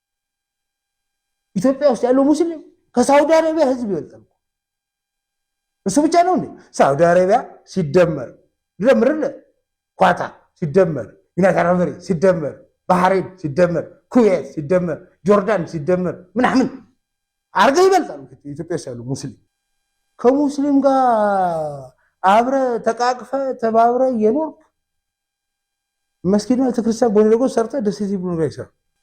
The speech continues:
በሙሉ ከዚህ ሄደን እዛ አረብ ሀገር ሄደን አለባበሳችን ሂጃብ ለብሰን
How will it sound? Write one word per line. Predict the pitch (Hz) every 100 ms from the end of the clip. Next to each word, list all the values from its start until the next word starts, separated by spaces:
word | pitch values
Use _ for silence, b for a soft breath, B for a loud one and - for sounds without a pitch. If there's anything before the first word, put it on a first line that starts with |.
| -
በሙሉ | 330 339 381 392
ከዚህ | 226 226 208 214
ሄደን | 190 180 135 - - _ _ _ _ -
እዛ | 214
አረብ | 311 202 185
ሀገር | 180 196 170
ሄደን | 147 127 110 - _ _ _ _ _ _
አለባበሳችን | 254 302 262 208 208 202
ሂጃብ | 226 196 262 147
ለብሰን | 143 139 -